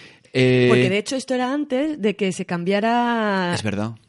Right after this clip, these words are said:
Speaker 2: de que
Speaker 1: Que
Speaker 2: se cambiaran ciertas, eh,
Speaker 1: reglas dentro de OkCupid, sí.
Speaker 2: Exacto. Antes se podían mandar mensajes a cualquier perfil sin
Speaker 1: Sin
Speaker 2: que
Speaker 1: tener
Speaker 2: hubiera
Speaker 1: match,
Speaker 2: match.
Speaker 1: sí.
Speaker 2: Y ahí fue cuando pudimos hacer
Speaker 1: Eso
Speaker 2: ese
Speaker 1: es.
Speaker 2: experimento.
Speaker 1: Pues Sara y yo escribimos un texto y lo que dijimos es, Vamos a mandar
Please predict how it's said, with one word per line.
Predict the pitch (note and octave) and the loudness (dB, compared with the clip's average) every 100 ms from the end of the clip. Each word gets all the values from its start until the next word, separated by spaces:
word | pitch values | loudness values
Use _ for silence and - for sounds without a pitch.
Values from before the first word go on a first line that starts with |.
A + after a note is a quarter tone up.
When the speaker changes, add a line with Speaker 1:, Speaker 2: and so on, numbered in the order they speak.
| _ | _
Speaker 2:
de | G3 | -6
que | C3 | -6
Speaker 1:
Que | |
Speaker 2:
se | - | -4
cambiaran | G3 F#3+ G#3 A3 | -6 -2 -2 -2
ciertas, | A#3+ A3 A3+ A3+ A3 G#3 - | -4 -4 -2 0 0 -4 -4
eh, | G#3+ - | -2 2
Speaker 1:
reglas | C3 C3 D3 D3+ | 2 4 2 2
dentro | B2+ A#2+ B2+ | 0 0 0
de | A#2+ | 0
OkCupid, | A2+ G2 G#2+ F#2 F#2+ | 0 -2 -2 -2 -4
sí. | - - | -4 -4
Speaker 2:
Exacto. | A2+ F#2+ | -2 -4
Antes | G3 G#3 | -6 -6
se | A3 | -4
podían | A3+ A3+ | -4 -4
mandar | A3 G#3+ G#3 | -4 -4 -6
mensajes | G#3 G#3 G3+ | -6 -6 -6
a | F3+ | -6
cualquier | E3+ F#3 F#3+ | -6 -6 -6
perfil | G#3+ A#3+ A#3 | -6 -6 -6
sin | - F#3+ | -6 -4
Speaker 1:
Sin | E3 | 0
Speaker 2:
que | B2 | 2
Speaker 1:
tener | A2+ - | 2 4
Speaker 2:
hubiera | A2+ | 2
Speaker 1:
match, | A2 G2+ - | 2 0 -4
Speaker 2:
match. | - | -10
Speaker 1:
sí. | - A#2 G2 - - | -8 -4 -4 -6 -4
Speaker 2:
Y | F#3+ | 0
ahí | F#3 | 0
fue | F#3+ G3+ | -2 -4
cuando | G3+ F3+ | -2 -4
pudimos | D#3+ E3 E3 | -4 -4 -6
hacer | E3 - | -6 -6
Speaker 1:
Eso | - G2+ | -6 -6
Speaker 2:
ese | F#2 | -6
Speaker 1:
es. | |
Speaker 2:
experimento. | C#3+ C3+ C#3 - - | -8 -12 -16 -20 0
Speaker 1:
Pues | A#2+ A#2 - - | 2 2 -2 -4
Sara | - C#3+ | -2 0
y | D#3 | 2
yo | E3+ | 2
escribimos | F3 - G2+ A#2 C#3 C#3+ D#3 | 0 -2 -2 0 0 -2 -4
un | D3 | -4
texto | F3+ F3 - E3 G#3+ _ - | -4 -6 -8 -8 -8 _ 0
y | |
lo | B2 A#2 | 2 2
que | A2 | 0
dijimos | A2 B2 A2+ G#2 - | -2 -2 -2 -2 -4
es, | F#2 F#2+ - - - - | -6 -8 -14 -20 -20 -4
Vamos | B2 D#3+ F#3 | -2 0 0
a | |
mandar | D3 B2 G#2 G2 F2+ | 0 -2 -2 -4 -8